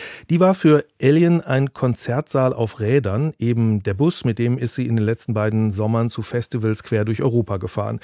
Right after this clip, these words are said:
Wenn sie da gespielt hat, dann konnten exakt fünf Leute zuhören im Bus. Sie selbst saß mit ihrem Duopartner auf den Vordersitzen. Ein ziemlich intimes Konzert also und offenbar ein wahr gewordener Traum vom Bus.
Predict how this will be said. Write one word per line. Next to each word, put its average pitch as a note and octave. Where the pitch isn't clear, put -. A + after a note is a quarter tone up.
Wenn E3
sie G3
da E3
gespielt E3
hat, -
dann A2+
konnten B2+
exakt -
fünf -
Leute C3
zuhören A2
im G2+
Bus. C#3
Sie -
selbst A2
saß A2
mit A2
ihrem A2
Duopartner G#2+
auf G#2+
den C#3
Vordersitzen. F#2+
Ein G#2+
ziemlich G3
intimes B2
Konzert A#2
also G2+
und C3
offenbar D3
ein B2+
wahr G#2
gewordener G#2+
Traum D#3+
vom F#2+
Bus. G2